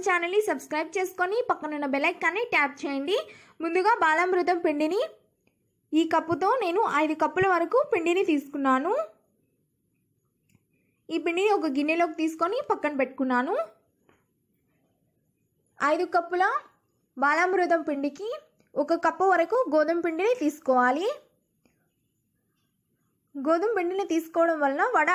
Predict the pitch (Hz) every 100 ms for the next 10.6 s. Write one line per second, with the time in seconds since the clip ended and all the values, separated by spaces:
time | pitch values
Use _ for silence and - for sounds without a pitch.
0 | 349 320 392 415 311 339 330 311 311 311
1 | 370 277 - 269 285 415 370 320 381 415
2 | 311 311 339 339 330 330 320 294 311 294
3 | 254 403 554 - _ - _ - 302 381
4 | 349 294 349 359 302 311 320 320 330 320
5 | 285 339 285 269 294 403 370 294 294 294
6 | 453 571 523 320 285 302 339 508 605 311
7 | 302 320 302 311 392 302 - 254 240 240
8 | 311 466 - _ _ _ _ _ _ _
9 | _ _ _ _ _ _ 254 285 339 381
10 | 370 381 359 294 311